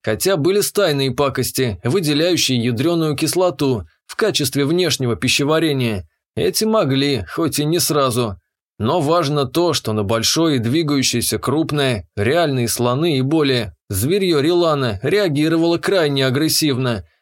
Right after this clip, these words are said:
и если караван расчищал маршрут и спокойно использовал оружие, то нам в случае засады придётся сидеть относительно глубоко в джунглях, и если от радарного обнаружения каравана нас Тил прикроет,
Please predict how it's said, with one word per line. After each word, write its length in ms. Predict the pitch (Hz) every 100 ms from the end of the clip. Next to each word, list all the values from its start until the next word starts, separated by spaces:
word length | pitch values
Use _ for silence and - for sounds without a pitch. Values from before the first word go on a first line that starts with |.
| -
и 100 | 110
если 360 | 170 202 175
караван 540 | 151 160 156 139 170 160
расчищал 640 | 127 - - 117 160 156
маршрут 580 | 139 127 - 143 165 139
и 40 |
спокойно 540 | 120 120 117 156 156 135
использовал 640 | - 151 156 139 131 123
оружие, 640 | 120 147 135 147 139 104 - _ -
то 140 | 220
нам 240 | 185 196 143
в 40 |
случае 460 | - 175 175 156 135
засады 760 | 139 127 160 165 156 139 98
придётся 480 | - 220 151 185 -
сидеть 440 | 151 208 139 135 131
относительно 720 | 127 160 - 165 127 131 127
глубоко 460 | 135 156 165 -
в 100 | 151
джунглях, 580 | 147 196 165 123 131 127 - _ _
и 80 | 107
если 340 | 139 202 165 165
от 160 | 135
радарного 560 | 143 131 160 175 156 139
обнаружения 680 | 120 135 135 117 156 151 127
каравана 720 | 131 123 113 139 156 104 95
нас 360 | 110 135 180 -
Тил 280 | - 175 131
прикроет, 640 | 135 127 165 190 151 -